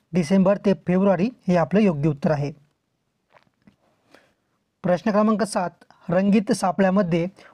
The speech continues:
कोणते कीटक आकर्षित होऊन अडकतात? आणि या ठिकाणी ऑप्शन दिलेत चार. त्या चार ऑप्शनपैकी ऑप्शन क्रमांक एक, तुडतुडे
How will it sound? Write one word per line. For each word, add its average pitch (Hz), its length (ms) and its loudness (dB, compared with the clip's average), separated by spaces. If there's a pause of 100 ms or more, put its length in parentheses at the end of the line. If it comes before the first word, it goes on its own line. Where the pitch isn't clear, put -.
(180)
कोणते 202 460 0
कीटक 202 400 -2 (240)
आकर्षित 185 480 -2
होऊन 208 220 0
अडकतात? 165 420 -2 (880)
आणि 170 140 2
या 175 100 0
ठिकाणी 185 300 0
ऑप्शन 175 300 2
दिलेत 185 220 2 (100)
चार. 170 220 0 (280)
त्या 185 160 -2
चार 170 180 0
ऑप्शनपैकी 180 640 0 (440)
ऑप्शन 190 340 0
क्रमांक 196 360 0
एक, 196 240 2
तुडतुडे 196 640 0